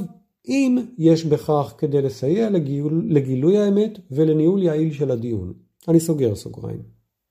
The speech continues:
גם הסיכומים יהיו בעל פה. כך קובעת תקנה שבעים וארבע.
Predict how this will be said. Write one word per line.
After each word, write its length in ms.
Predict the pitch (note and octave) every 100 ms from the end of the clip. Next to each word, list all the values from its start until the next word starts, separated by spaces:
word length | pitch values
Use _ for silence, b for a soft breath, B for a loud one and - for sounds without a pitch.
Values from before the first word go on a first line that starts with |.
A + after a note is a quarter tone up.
| _ B B B B B B C3+
גם 180 | D#3
הסיכומים 640 | A3 A3 G3+ G3 F#3 A3+ A3
יהיו 180 | D#3+ A#2
בעל 200 | A2 G2+
פה. 120 | G#2+ G#2 _ _ _ _ -
כך 180 | B2+
קובעת 320 | - C#3 C#3 D3
תקנה 320 | D3+ D3+ D3+
שבעים 340 | F3+ F#3 G#3
וארבע. 400 | G#3+ A#3+ A3+ E3